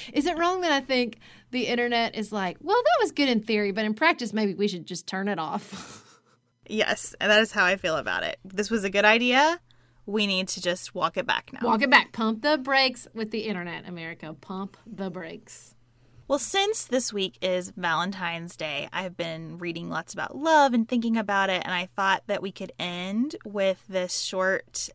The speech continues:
Speaker 2: paragraph from a Tara Brach talk. We both love Tara Brach. Her talk is called Love is Always Loving You, and here is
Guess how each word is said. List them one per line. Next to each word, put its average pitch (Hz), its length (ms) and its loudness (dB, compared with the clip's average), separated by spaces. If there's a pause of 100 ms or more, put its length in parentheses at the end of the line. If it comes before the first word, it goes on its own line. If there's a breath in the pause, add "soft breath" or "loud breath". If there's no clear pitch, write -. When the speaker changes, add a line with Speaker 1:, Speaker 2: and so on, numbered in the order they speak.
Speaker 2:
paragraph 180 480 -2
from 170 260 -10
a 165 80 -8
Tara 165 380 -6
Brach - 480 -8
talk. 269 400 -4 (240)
We 196 100 -6
both 147 240 -6
love - 160 -12
Tara - 280 -6
Brach. - 360 -8 (220)
Her 262 240 4
talk 247 340 6
is 208 160 -4
called 185 320 -6
Love 185 320 0
is 202 220 -6
Always 170 400 -6
Loving 160 340 -10
You, 113 320 -10
and 190 140 -10
here 247 180 0
is 233 220 0